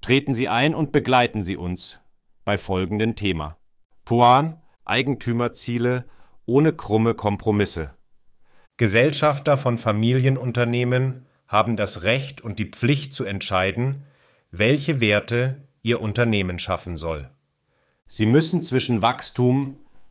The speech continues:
Rendite und Sicherheit wählen, aber sie können sich nicht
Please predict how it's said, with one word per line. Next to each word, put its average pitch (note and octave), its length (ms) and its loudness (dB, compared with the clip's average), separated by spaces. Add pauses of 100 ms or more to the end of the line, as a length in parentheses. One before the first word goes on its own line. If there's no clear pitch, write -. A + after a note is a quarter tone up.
Rendite C3 800 0 (380)
und G#2+ 180 -4
Sicherheit F2+ 580 -2
wählen, F2 460 -2 (680)
aber G#2 240 0
sie G2 160 -4
können D3+ 340 2
sich B2 240 -2
nicht C3 420 -2